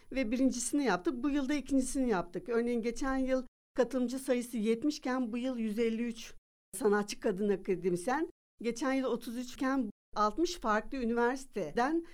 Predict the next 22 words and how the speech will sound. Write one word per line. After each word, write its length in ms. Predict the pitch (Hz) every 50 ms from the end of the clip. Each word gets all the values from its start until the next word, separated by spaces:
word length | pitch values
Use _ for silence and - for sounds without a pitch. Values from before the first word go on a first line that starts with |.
| - -
sanatçı 440 | - - 233 220 220 214 214 - -
kadın 240 | - 214 185 208
akademisyenler 800 | 202 185 185 202 175 180 180 180 - - 180 175 170 170 165 165
geldi. 500 | 160 151 160 151 156 151 - - 151 - - - _ _ _
Onun 340 | - 240 254 277 330 349 370
dışında 560 | 359 339 - - 311 294 311 330 330 330 330 330 - - _ _ _ _ _ _ _ - _ -
işte 100 | - 214
İstiklal 480 | 220 - - 233 - - 233 220 226 233
Marşı 340 | 220 196 185 190 190 -
ve 100 | 196 190
çok 240 | 190 - 240 247 -
önemli, 560 | 269 226 190 180 165 165 156 151 156 175 208 - -
bizim 460 | 190 185 160 190 190 190 202 226 -
tarihimiz 540 | - 190 170 180 185 180 185 202 214 196 202
açısından 540 | 185 185 - - - - 202 185 180 185
çok 260 | 175 180 233 208 - 240
önemli 400 | 196 170 175 165 160 165 170 170
Mehmet 380 | 175 175 175 175 180 175 175
Akif 340 | 170 160 170 170 - - -
Ersoy 360 | 254 175 175 170 165 - 175
İstiklal 380 | 170 175 - - - 180 170 180
Marşı. 360 | 170 170 170 190 - - 392